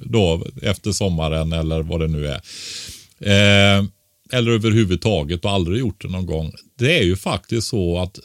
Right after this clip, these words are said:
bara komma igång, få in rutinen. Och så är det som alla andra saker att man får ju lära sig, man får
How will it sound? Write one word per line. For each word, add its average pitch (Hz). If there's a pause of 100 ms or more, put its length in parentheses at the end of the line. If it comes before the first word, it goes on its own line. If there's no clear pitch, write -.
(100)
bara 127
komma 73
igång, 117
få -
in 90
rutinen. 107
Och 151
så 123
är 139
det 113
som 143
alla 127
andra 127
saker 107
att 117
man 101
får 127
ju 110
lära 113
sig, 113
man 101
får 113